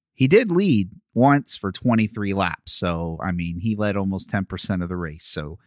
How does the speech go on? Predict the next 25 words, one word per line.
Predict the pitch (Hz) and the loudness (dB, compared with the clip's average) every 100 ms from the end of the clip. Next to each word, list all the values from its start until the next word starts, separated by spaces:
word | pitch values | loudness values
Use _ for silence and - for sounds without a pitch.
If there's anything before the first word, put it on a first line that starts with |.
| _ _ - | _ _ -6
as | 98 | -2
much | 110 107 | 0 0
as | 113 104 | -2 -2
we | |
give | 98 101 | 0 2
him | 95 | 2
a | |
hard | 98 92 | 2 0
time, | - 90 | 0 0
he's | 123 180 | 2 4
just | 180 - | 4 4
an | 117 | 4
aggressive | 92 98 95 101 85 | 4 2 2 -2 -4
driver. | 87 80 78 85 _ _ _ _ | -4 -4 -6 -10 _ _ _ _
Uh, | 101 87 85 82 | -2 -2 -2 -2
and | 90 | -2
sometimes | - 98 92 92 85 | -2 -2 0 -2 -2
his | 87 | -6
aggressions | 90 87 82 - 78 | -4 -4 -2 -4 -6
get | - - | -6 -8
the | 78 | -8
better | 78 67 | -6 -6
of | 58 - | -10 -14
him. | - - | -18 -8
But | 90 | -6